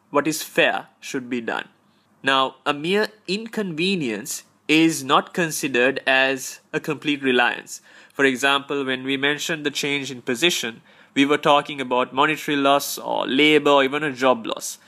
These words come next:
So a mere inconvenience does not fall within that category, as was held in Coombs and Smith. The defendant,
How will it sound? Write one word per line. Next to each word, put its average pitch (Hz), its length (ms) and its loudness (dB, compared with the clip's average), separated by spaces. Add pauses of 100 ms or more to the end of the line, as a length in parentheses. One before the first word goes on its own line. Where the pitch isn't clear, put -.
(480)
So 156 200 4
a 143 80 4
mere 160 220 0
inconvenience 180 840 -2
does 139 200 -2
not 165 200 0
fall 147 500 2
within 131 320 -4
that 120 180 -2
category, 117 480 -2
as 120 160 -2
was 127 200 -4
held 127 180 0
in 127 140 -6
Coombs 123 340 -6
and 113 100 -10
Smith. - 520 -6 (680)
The 143 80 4
defendant, 143 800 0